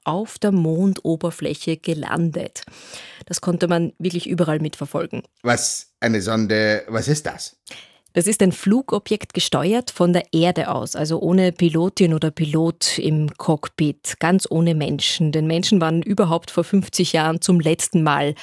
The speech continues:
Speaker 1: auf dem Mond. Seither sind nur Raumsonden gelandet, aber viele Flüge zum Mond sind auch schiefgegangen.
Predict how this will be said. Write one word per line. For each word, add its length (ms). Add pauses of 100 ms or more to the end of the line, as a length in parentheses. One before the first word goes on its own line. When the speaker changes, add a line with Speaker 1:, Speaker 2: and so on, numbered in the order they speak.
(400)
Speaker 1:
auf 280
dem 160
Mond. 380
Seither 340
sind 260
nur 200
Raumsonden 720
gelandet, 480
aber 240
viele 380
Flüge 420
zum 160
Mond 320
sind 180
auch 280
schiefgegangen. 720